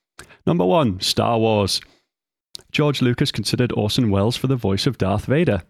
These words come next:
It came down to him and James Earl Jones. He even read for the part. Number two,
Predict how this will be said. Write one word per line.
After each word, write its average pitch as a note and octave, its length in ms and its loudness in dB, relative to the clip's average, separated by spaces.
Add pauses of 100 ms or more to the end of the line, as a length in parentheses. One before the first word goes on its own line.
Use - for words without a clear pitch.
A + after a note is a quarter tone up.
(440)
It - 120 -2
came G2 240 0
down G2+ 220 0
to G#2 100 0
him A#2 220 2
and A2 100 0
James G#2+ 260 0
Earl G2+ 180 0
Jones. F#2 380 -2 (380)
He G#2 80 0
even G#2 180 2
read G2 180 -2
for - 80 -4
the F#2 120 -2
part. - 300 -6 (1160)
Number A2+ 200 2
two, C3+ 340 0